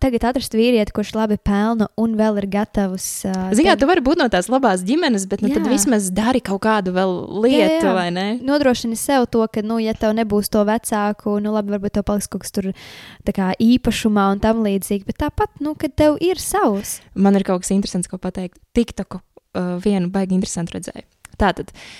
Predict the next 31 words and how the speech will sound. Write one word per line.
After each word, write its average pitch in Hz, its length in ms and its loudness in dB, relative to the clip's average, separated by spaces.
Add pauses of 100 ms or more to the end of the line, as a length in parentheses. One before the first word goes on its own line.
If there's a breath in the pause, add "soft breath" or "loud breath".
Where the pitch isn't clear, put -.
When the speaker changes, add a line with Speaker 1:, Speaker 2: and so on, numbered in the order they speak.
Speaker 2:
iet 226 280 2
vīrietis 208 480 -2
pa 262 80 2
ielu. 180 320 -4
Speaker 1:
Jā. - 220 -6
Speaker 2:
Viņam 254 280 4
klāt 208 360 -2
pienāk 208 420 0
youtubers. 180 480 -4
Nu, 339 80 -2
kā 339 180 4
tas - 160 -4
tagad 180 280 0
ir 170 40 0
modē, 170 380 0
nu, - 80 2
Speaker 1:
Jā, 220 80 2
Speaker 2:
teiksim, 214 300 2
Speaker 1:
jā. - 20 2
Speaker 2:
vai 165 80 0
tiktokeris - 540 -4
no - 100 -6
svarīga. - 480 -8
Un 190 160 0
viņš 226 140 2
viņam 185 180 2
prasa, 185 260 -2
ar 220 140 2
ko 330 160 4
jūs 311 240 6
nodarbojaties? 240 960 -2